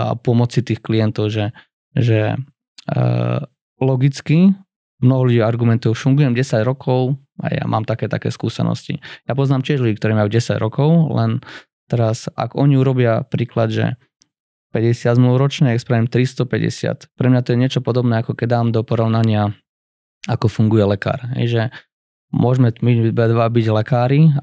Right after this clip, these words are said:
a, e, ty urobíš päťdesiat operácií za rok, ja tristopäťdesiat. Komu by si odporučil, e, alebo koho by si odporučil svojej mamine, aby išla na operáciu? Hej, že niekto, kto urobí päťdesiat operácií alebo tristopäťdesiat. Teraz keď si dáme, že krát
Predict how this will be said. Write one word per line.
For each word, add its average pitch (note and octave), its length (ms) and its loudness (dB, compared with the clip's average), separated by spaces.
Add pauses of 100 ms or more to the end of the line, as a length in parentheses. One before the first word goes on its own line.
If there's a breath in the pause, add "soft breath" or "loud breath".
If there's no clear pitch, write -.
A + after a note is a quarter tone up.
a, A2 400 -2
e, - 200 -8 (600)
ty B2 160 2
urobíš A#2 400 0
päťdesiat A#2+ 400 0
operácií B2+ 400 0
za B2+ 160 2
rok, B2 160 -2
ja A2 80 -2
tristopäťdesiat. A2+ 800 -4
Komu C3 160 0
by B2 140 0
si - 100 -12
odporučil, A2 640 -2
e, A#2+ 60 -6 (500)
alebo A2 400 -2
koho A#2+ 240 0
by A2+ 80 -2
si - 80 -10
odporučil A2+ 400 -2
svojej A2 240 -2
mamine, A2 320 -2
aby G#2+ 240 0
išla A2 240 -4
na A2 80 -2
operáciu? A2+ 640 -2
Hej, A#2+ 160 0
že A#2+ 140 0 (420 loud breath)
niekto, A2+ 420 2
kto A2+ 380 -4
urobí A2+ 320 0
päťdesiat B2 480 0
operácií B2+ 400 0
alebo A2+ 240 0
tristopäťdesiat. A2 720 -4
Teraz A2+ 240 -2
keď A#2+ 160 -4
si - 80 -6
dáme, A#2 320 0
že A2+ 80 -6
krát A2 480 -4